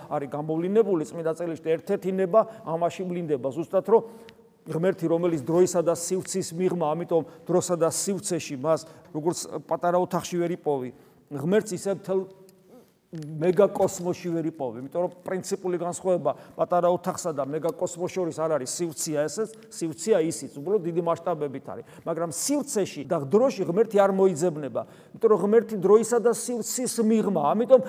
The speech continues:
ღმერთის ხილვა შეუძლებელია, მაგრამ შესაძლებელია მასთან პიროვნული შეხვედრა. და პიროვნული შეხვედრის ადგილი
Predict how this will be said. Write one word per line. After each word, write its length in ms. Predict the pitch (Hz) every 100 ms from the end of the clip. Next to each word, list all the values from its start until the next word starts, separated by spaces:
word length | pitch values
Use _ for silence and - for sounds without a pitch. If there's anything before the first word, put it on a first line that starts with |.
| -
ღმერთის 520 | 185 202 247 - 262 -
ხილვა 480 | - 269 294 277 277
შეუძლებელია, 1000 | - 254 247 220 220 226 185 202 151 147 - -
მაგრამ 240 | 190 190 180
შესაძლებელია 1040 | - - 254 - 254 214 254 214 262 262 247
მასთან 340 | 233 - 247
პიროვნული 480 | 226 226 214 196 190
შეხვედრა. 520 | - 170 131 110 - - _ _ _ -
და 80 | 196
პიროვნული 400 | 220 254 247 247
შეხვედრის 480 | - 247 247 254 240
ადგილი 600 | 196 208 185 185 247